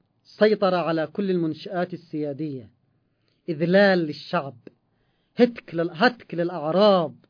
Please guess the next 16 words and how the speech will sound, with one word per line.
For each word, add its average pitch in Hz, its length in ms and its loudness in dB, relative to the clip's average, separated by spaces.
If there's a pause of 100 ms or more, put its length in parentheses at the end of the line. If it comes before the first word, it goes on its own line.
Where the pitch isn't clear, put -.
(400)
هتك - 460 0
للأعراض، 147 680 -8 (140)
والله 143 360 -12
المستعان، 135 760 -12 (1800)
ارتكاب 202 800 0
للجرائم 190 600 0
البشعة، 165 640 -2 (400)
اضطهاد 202 720 0 (460)
غير 180 200 2
مسبوق، 170 640 -2 (1040)
واقع 196 680 2 (120)
فوضوي 196 720 6 (260)
بكل 208 380 -2
ما 175 120 0
تعنيه 165 360 -8
الكلمة. 226 480 -6